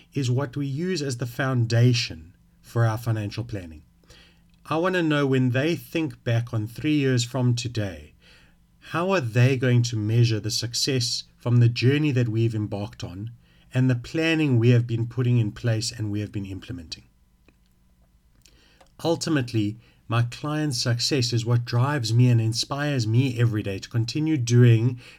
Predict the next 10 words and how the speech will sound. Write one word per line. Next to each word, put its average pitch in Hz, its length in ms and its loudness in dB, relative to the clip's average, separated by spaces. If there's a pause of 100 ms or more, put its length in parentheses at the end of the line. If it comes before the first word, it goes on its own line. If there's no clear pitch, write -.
(140)
real 151 480 4
financial 110 580 -4
planning 98 540 -8 (300)
and 139 120 -2
ensuring 156 600 -2
that 135 140 -4
my 127 160 -2
clients 131 500 -4
reach 117 300 0
what 120 320 0